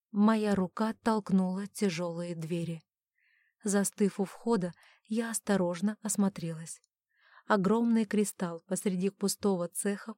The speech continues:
поневоле приковывал взгляд. Когда я видела его в первый раз, энергия, наполнявшая накопитель,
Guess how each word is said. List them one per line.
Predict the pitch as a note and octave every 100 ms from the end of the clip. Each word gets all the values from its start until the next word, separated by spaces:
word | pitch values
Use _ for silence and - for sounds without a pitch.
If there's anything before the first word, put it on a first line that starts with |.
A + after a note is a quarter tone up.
| -
поневоле | A3 G3+ F3 F3+ F#3+ G3+ -
приковывал | G#3+ G3+ F#3+ F3 E3+ E3 E3+
взгляд. | D#3+ D#3+ D#3+ C#3+ - _ _ _ _ _ _ _ _ -
Когда | G#3+ G3 G3+
я | G3 F#3+
видела | F#3 F3 F3+
его | F3+ F3+
в | F3+
первый | G#3 F#3 F3
раз, | F#3 G#3+ - _ - - _
энергия, | G#3+ G3 A3 A#3 E3+ E3+ E3+ _ _ _
наполнявшая | A3 A3 A3 A3 A3 G3+ - - F#3+
накопитель, | G3 A3+ G3+ F#3+ - E3